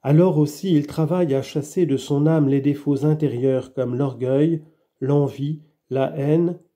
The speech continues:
et autres défauts semblables, et plus il multiplie la récitation du zikr avec persévérance,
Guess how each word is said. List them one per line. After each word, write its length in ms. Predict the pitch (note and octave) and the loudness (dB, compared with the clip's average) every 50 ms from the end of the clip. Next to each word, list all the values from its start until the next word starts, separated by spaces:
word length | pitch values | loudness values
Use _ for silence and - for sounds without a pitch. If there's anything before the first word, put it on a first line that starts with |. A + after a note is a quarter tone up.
| - | -6
et 120 | - C3 D3+ | -2 2 2
autres 380 | D#3+ F3 F3+ E3 E3+ - C3+ | 4 4 2 0 0 -2 -2
défauts 380 | C3+ C3 D3 C#3 - - C3+ C3 | 0 0 -2 -4 -4 -4 -6 -6
semblables, 800 | B2+ - - B2+ B2 A#2+ A#2 A#2+ B2+ C3+ D3 D#3 D3+ C3 C3 - _ _ _ _ _ _ _ _ _ _ _ _ _ - | -6 -6 -8 -6 -4 -4 -4 -2 -2 0 0 0 -2 -4 -6 -10 _ _ _ _ _ _ _ _ _ _ _ _ _ -4
et 100 | - D#3 | -4 -2
plus 340 | D3+ - F#3+ G#3+ G3+ F3+ D3+ | -2 0 0 0 2 2 4
il 140 | D#3+ E3 D#3 | 4 4 4
multiplie 600 | E3 G3 G#3 F#3+ - - F#3 D#3+ - - F3 D#3+ | 4 2 0 -2 -4 -6 -8 -8 -4 -2 0 0
la 100 | C#3 C3 | 0 0
récitation 800 | A#2 D3 D3+ D3 - - D3 - C#3+ C3 C3 - - D3 C#3 C3 | -2 -2 -4 -4 -4 -8 -6 -4 -6 -6 -6 -6 -4 -2 -2 -2
du 180 | A#2 A2+ B2+ B2+ | -2 -4 -6 -8
zikr 540 | A#2+ A2+ A#2+ D3 D3 D3 D3+ - - A#2+ - - - | -6 -2 0 2 0 0 -2 -10 -12 -12 -12 -12 -10
avec 320 | C#3+ B2+ B2 B2+ A#2+ - | -8 -6 -6 -6 -6 -4
persévérance, 1000 | - F3 D#3+ - - - C3+ A#2+ B2+ A#2+ B2+ C#3+ D3+ D#3 D#3+ D#3 D#3 - - _ | -4 -6 -6 -4 -2 -2 -2 0 -2 -2 0 2 2 2 2 0 -4 -10 -20 _